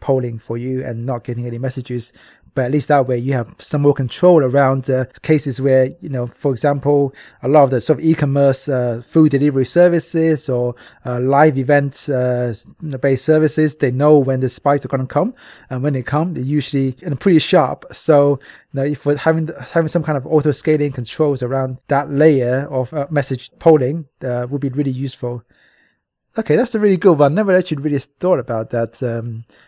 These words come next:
yeah, I've run into other issues around that whole polling thing because, uh, it doesn't take into account the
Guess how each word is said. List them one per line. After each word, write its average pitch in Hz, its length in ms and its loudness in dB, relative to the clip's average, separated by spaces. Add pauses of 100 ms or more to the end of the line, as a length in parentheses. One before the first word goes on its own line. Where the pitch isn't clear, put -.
(420)
yeah, 135 320 0
I've 151 160 -4
run 277 140 0
into 202 180 -4
other 214 200 0
issues 190 360 0
around 156 260 2
that 143 120 2
whole 156 160 2
polling 160 400 0
thing 156 320 0
because, 131 460 -4
uh, 127 160 0 (400)
it 139 240 -6
doesn't 175 340 0
take 202 260 -6
into 156 240 -2
account 160 500 -4
the 123 280 -2